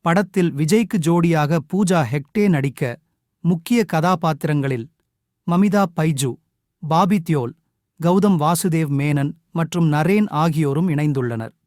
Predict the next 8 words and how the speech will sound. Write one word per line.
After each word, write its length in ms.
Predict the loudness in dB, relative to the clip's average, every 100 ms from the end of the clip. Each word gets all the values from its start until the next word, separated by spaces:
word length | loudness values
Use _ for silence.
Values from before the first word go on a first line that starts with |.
| _ _ _ _ _ _ _ _ -4
தற்போதைய 480 | -4 0 0 2 2
நிலையில் 420 | 2 2 -2 -4 -10 _ _ _
படத்தின் 380 | -2 -2 0 0
இறுதிக்கட்ட 600 | 0 0 0 0 -4 -4
படப்பிடிப்பு 640 | -4 -2 -2 -2 -2 -2 -4
வேகமாக 460 | -2 0 2 2 0
நடைபெற்று 480 | -2 -4 -6 -6 -6
வருகிறது. 360 | -4 -6 -8